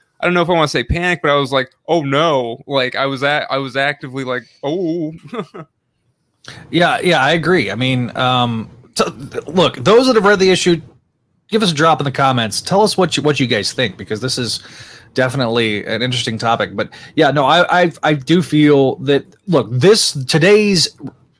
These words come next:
Speaker 2: cliffhanger obviously is another one of those that I, I don't feel the same way, 'cause it's like, okay, finally, we, we know this. This is where one of the times we finally are getting the solicitations where it's actually telling us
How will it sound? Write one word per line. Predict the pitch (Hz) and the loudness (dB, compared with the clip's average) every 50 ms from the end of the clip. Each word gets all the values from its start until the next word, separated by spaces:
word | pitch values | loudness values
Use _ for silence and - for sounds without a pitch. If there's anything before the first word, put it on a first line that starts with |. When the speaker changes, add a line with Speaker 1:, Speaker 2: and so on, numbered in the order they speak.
| _ _ - _ - - - - _ _ | _ _ -20 _ -18 -18 -18 -18 _ _
Speaker 2:
cliffhanger | - - - 180 165 - - 143 135 123 113 110 101 95 90 90 - _ - - - _ _ _ _ _ _ _ - | -4 0 2 2 2 2 0 -2 -2 -2 -2 -2 -4 -4 -6 -8 -10 _ -20 -20 -20 _ _ _ _ _ _ _ 0
obviously | 147 156 156 147 143 139 127 - - 139 135 123 | 2 2 4 4 4 4 2 2 0 0 0 2
is | 117 117 | 0 0
another | 120 127 135 135 | 0 0 0 0
one | 123 127 123 | 0 0 0
of | 120 | 2
those | 117 113 110 110 104 95 | 2 2 2 0 -2 -2
that | 117 110 - | -4 -4 -4
I, | - 101 107 110 107 107 101 - | -4 -4 -4 -2 -4 -6 -6 -8
I | - 117 | -8 -6
don't | 113 - 135 135 139 - - | -2 -2 0 -2 -2 -4 -10
feel | - - - - 143 131 131 127 | -14 -12 -8 -4 -2 0 0 0
the | 120 120 | 0 -2
same | - - 131 113 110 107 107 104 | -2 -2 -2 -2 -2 -4 -6 -4
way, | 117 160 156 135 | -2 -2 -2 -2
'cause | 120 - 117 | -2 -4 -6
it's | 107 110 | -4 -4
like, | 113 104 | -4 -4
okay, | - 110 - 110 95 | -6 -6 -8 -8 -10
finally, | - - - 117 104 107 107 104 95 90 78 65 - _ - - - - - _ | -12 -8 -6 -4 -4 -2 -4 -6 -10 -14 -16 -18 -20 _ -20 -20 -20 -20 -20 _
we, | - 117 123 127 123 | -6 -4 -4 -2 0
we | 143 151 151 | 2 2 2
know | 147 151 170 185 202 196 | 2 2 4 4 4 4
this. | 160 175 165 151 - - - - _ _ _ _ | 4 4 2 2 0 -4 -8 -12 _ _ _ _
This | - 220 - | 0 0 0
is | 262 220 | 0 2
where | 208 214 196 180 175 | 4 4 6 6 6
one | 165 170 | 6 4
of | 170 165 | 4 2
the | 156 | 2
times | 139 160 160 151 143 131 | 0 0 -2 0 0 -2
we | 131 | -2
finally | 120 - 151 156 160 160 151 | -2 0 -2 0 0 0 0
are | 135 | 0
getting | 127 135 139 135 | 0 0 0 -2
the | 123 123 | -2 -2
solicitations | - - 131 127 - - 131 123 120 120 120 113 | -2 -4 -4 -6 -4 -4 -4 -4 -4 -4 -8 -6
where | 117 113 107 | -4 -4 -4
it's | 104 - - | -4 -4 -6
actually | 107 107 113 - 120 110 | -6 -6 -4 -4 -6 -6
telling | - - 101 92 101 104 | -6 -8 -8 -10 -8 -8
us | 107 101 - - | -8 -8 -10 -10